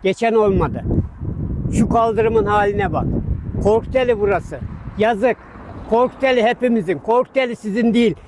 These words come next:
İstediğiniz gibi davranamazsınız. Yapmak zorundasınız kardeşim. Türk Telekom'u, asat'ı, büyük şehir mi artık, e,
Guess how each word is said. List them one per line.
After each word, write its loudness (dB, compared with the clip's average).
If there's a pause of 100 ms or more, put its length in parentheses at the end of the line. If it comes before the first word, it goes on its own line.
(140)
İstediğiniz 2
gibi 0
davranamazsınız. 0 (300)
Yapmak 0
zorundasınız 2
kardeşim. -2 (920)
Türk 2
Telekom'u, 2 (120)
asat'ı, 2 (200)
büyük 0
şehir 2
mi 2
artık, 0
e, 4